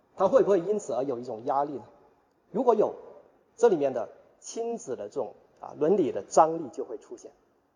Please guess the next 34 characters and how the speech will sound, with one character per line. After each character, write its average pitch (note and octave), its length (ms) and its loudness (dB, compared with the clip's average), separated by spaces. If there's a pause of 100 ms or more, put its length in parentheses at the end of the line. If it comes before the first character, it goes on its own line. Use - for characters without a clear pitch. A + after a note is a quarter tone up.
(160)
所 B3 180 10
以 C4+ 200 0 (240)
如 B3 120 -4
果 A#3 120 4
这 C4+ 80 4
样 G#3+ 80 4
来 D#3 100 4
看， D#3 240 0
我 B2 80 -2
们 C#3 160 -2
可 F3 140 -6
以 C#3 140 -8
理 B2+ 120 -12
解 C3 140 -4
为 G#3 140 4
什 D#3+ 120 0
么 D#3+ 60 2
孔 C3 240 -4
夫 G3 160 -2
子 D3 100 -4
关 D3+ 240 0
于 C3+ 40 -10
术 D#3+ 480 -6
道 B2 240 2
的 A2+ 200 -8
表 G#2 220 -6
达 G#2 160 -12
是 - 140 -12
偏 C#3+ 260 -12
于 A#2 240 -16
消 F3 320 -4
极 A#2 160 -14
性。 C#3 160 -16 (1160)
啊 - 100 -20